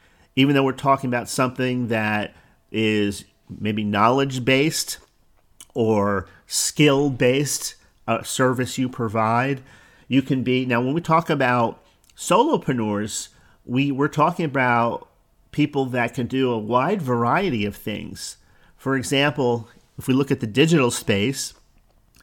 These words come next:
a freelance designer is an example of a solopreneur. A, somebody who manages social media,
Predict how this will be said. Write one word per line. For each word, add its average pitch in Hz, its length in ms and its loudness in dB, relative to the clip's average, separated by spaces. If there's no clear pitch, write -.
a 110 120 0
freelance 139 680 -2
designer 120 720 -2
is 120 200 4
an 127 80 2
example 123 460 2
of 135 80 0
a 151 40 0
solopreneur. 117 840 2
A, 117 240 4
somebody 143 380 2
who 131 180 0
manages 131 800 2
social 135 320 -2
media, 117 640 0